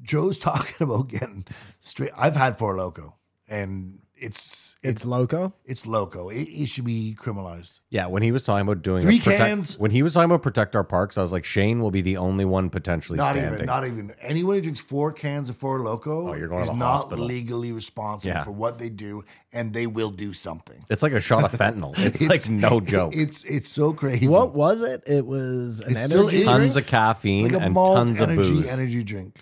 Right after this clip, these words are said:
Speaker 2: With booze in it.
Speaker 3: Yes.
Speaker 1: Yeah. Malt liquor, though, which I don't know if you've ever had a forty
Speaker 2: Yeah, malt
Speaker 3: Yeah,
Speaker 2: liquor
Speaker 3: Old
Speaker 2: is
Speaker 1: or,
Speaker 3: English
Speaker 1: uh,
Speaker 3: or
Speaker 1: Saint
Speaker 3: fucking
Speaker 1: Ides,
Speaker 3: Saint Ides,
Speaker 1: but one bottle
Speaker 3: mongoose.
Speaker 1: so, gets you a weird, crazy
Speaker 3: Oh.
Speaker 1: drunk.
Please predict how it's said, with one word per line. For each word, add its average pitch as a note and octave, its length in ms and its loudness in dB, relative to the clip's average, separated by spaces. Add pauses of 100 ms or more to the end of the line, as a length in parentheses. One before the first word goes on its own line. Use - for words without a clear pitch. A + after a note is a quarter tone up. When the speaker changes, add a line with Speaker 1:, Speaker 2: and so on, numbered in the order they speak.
Speaker 2:
With C3+ 200 0
booze B2+ 340 2
in G2 120 -6
it. F#2 140 -12 (180)
Speaker 3:
Yes. - 440 -10 (260)
Speaker 1:
Yeah. A#2 260 -2 (140)
Malt D3+ 360 4
liquor, E3+ 340 2
though, G#2 220 -2
which G2+ 180 -6
I B2+ 80 -2
don't C#3+ 160 0
know D3+ 80 2
if C3 80 -2
you've C#3 160 0
ever B2+ 220 -2
had A#2 180 -2
a A2 60 -8
forty D3 360 0
Speaker 2:
Yeah, G#2+ 280 -4
malt A#2+ 260 -6
Speaker 3:
Yeah, A2+ 120 0
Speaker 2:
liquor - 100 -4
Speaker 3:
Old B2+ 100 2
Speaker 2:
is B2+ 60 4
Speaker 1:
or, B2 80 0
Speaker 3:
English A2+ 120 2
Speaker 1:
uh, G#2 300 2
Speaker 3:
or G2+ 160 -4
Speaker 1:
Saint C3+ 220 -2
Speaker 3:
fucking A#2+ 160 -2
Speaker 1:
Ides, A#2+ 160 2
Speaker 3:
Saint G#2 240 0
Ides, G2 300 -2 (160)
Speaker 1:
but - 60 -
one D#3 120 6
bottle E3 460 6
Speaker 3:
mongoose. A#2+ 160 0
Speaker 1:
so, E3 180 -8
gets D3 240 -2
you D#3+ 120 0
a C#3 80 0
weird, D#3 560 2
crazy C#3 440 -2
Speaker 3:
Oh. A#2+ 40 -6
Speaker 1:
drunk. A2 360 -6